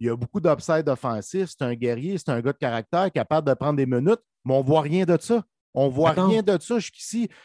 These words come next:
Speaker 1: C'est triste, là, parce qu'on comptait sur lui comme deuxième centre, mais en ce moment, il fait pas le boulot du tout, mais pas du tout, là.
Speaker 2: Puis, comme tu dis, il y a peut-être d'autres choses derrière ça. Mais tabarouette, là, euh,
Speaker 1: Ouais.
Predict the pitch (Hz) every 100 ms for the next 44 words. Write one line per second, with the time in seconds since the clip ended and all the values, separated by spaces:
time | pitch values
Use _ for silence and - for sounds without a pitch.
0 | _ - 143 135 - 262 254 - 214 135
1 | - 135 131 147 185 190 170 135 175 254
2 | 156 135 151 143 135 117 175 226 302 285
3 | _ _ _ - 120 123 - 127 147 226
4 | - 127 160 156 127 139 160 202 120 107
5 | 151 - 208 226 170 110 139 131 107 117
6 | - 214 160 123 117 _ _ _ - 127
7 | 127 127 _ _ _ - 139 135 113 190
8 | 156 - 165 143 139 127 170 160 156 127
9 | 123 107 - 175 202 - _ _ _ _
10 | _ _ 104 110 107 104 156 151 143 180
11 | 190 170 170 170 139 123 117 101 98 98
12 | 87 117